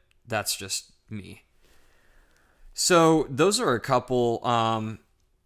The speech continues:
those are a couple, uh, good, good suggestions from people in regards to date ideas.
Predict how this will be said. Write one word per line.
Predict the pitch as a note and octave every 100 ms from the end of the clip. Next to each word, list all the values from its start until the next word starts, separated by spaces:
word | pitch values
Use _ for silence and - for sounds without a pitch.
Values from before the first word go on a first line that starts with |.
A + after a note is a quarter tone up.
| _ _ -
those | E3 F#3+
are | D#3
a | A2
couple, | - A#2 A2+ A2 G#2+ -
uh, | A2+ A2 G#2+
good, | G2 C3+ C3+ C3 A#2 - A#2+ G#2+
good | C3+ C#3+ C3 A2
suggestions | - A2+ G2 A2+ A2 - A2+ G#2+
from | - A2+
people | A2 A2+ A2 A2
in | G#2+
regards | G#2+ G#2+ G#2+ -
to | A2
date | G2 A2+ A2
ideas. | G#2+ G#2+ A2 A2 - -